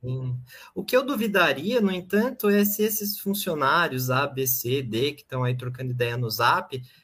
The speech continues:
é, de fato são grandes publicitários da faap. Eles podem, é, efetivamente ser, e aí sim, a lógica da,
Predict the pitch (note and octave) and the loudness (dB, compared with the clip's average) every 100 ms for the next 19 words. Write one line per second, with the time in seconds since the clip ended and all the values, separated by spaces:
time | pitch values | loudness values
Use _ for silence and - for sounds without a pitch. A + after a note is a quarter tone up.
0 | _ - C#3 C#3 C#3+ F3+ - F3+ B3+ G#3 | _ -4 0 0 0 -6 2 4 4 2
1 | F3+ - E3 D#3+ E3 D3+ D3+ D#3+ E3 - | -4 -2 -2 0 0 0 0 0 -2 -6
2 | D3+ D3+ B2 - - - C#3+ D3+ D3+ C#3 | -8 -8 -4 -4 -6 0 2 2 0 -4
3 | C#3+ D3 - D#3+ D3 D#3+ - B2 - - | -4 -2 2 4 6 4 2 -8 -12 -16
4 | _ - G3+ A#3+ - C4+ C#4+ D4+ C#4 C4+ | _ -6 -4 -4 0 0 0 -6 -2 2
5 | B3 A3+ B3 C4+ C4 C4 B3 A#3 G3 G3+ | 4 2 -2 -4 -6 -4 0 4 4 4
6 | C#4+ - G#3 - - G3 C4 B3+ _ _ | 0 -4 -2 0 2 2 2 -4 _ _
7 | - F3+ D#3+ F#3 G#3 - G#3 A#3 F3 D#3 | -2 2 2 2 0 0 2 2 2 4
8 | E3+ F3+ - G3 F#3 G3 F#3+ | 2 0 -4 -6 0 0 0